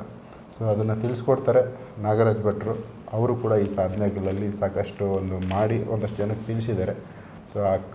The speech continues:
ಆ ವಿಧಾನಗಳಿದ್ದಾವೆ, ಯಾವ ವಸ್ತುಗಳಲ್ಲಿ ಗಣೇಶ ಮಾಡ್ಕೋಬೇಕು ನಾವೇ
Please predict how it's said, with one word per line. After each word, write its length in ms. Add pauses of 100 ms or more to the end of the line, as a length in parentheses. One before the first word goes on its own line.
(160)
ಆ 40 (140)
ವಿಧಾನಗಳಿದ್ದಾವೆ, 920
ಯಾವ 260
ವಸ್ತುಗಳಲ್ಲಿ 640
ಗಣೇಶ 360 (140)
ಮಾಡ್ಕೋಬೇಕು 600
ನಾವೇ 280